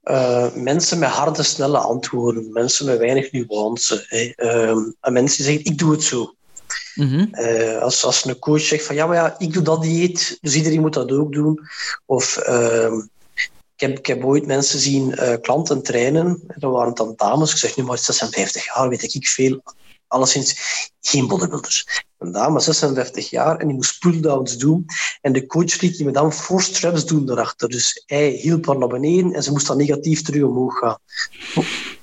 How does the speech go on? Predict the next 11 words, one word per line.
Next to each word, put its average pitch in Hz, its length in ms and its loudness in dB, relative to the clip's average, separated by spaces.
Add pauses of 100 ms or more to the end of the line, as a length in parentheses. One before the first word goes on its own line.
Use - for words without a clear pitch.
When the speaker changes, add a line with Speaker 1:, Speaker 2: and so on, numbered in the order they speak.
(260)
Speaker 1:
Waarom? 196 460 0
<laughs> 160 420 -2 (360)
Speaker 2:
Mhm. 143 540 0 (180)
Speaker 1:
Eh, 147 260 -2
zo 135 220 2
die 127 200 0
zaken. 117 400 -2
Dus - 400 -2 (420)
uw 180 280 2
training 139 640 -2
opdringen 139 680 0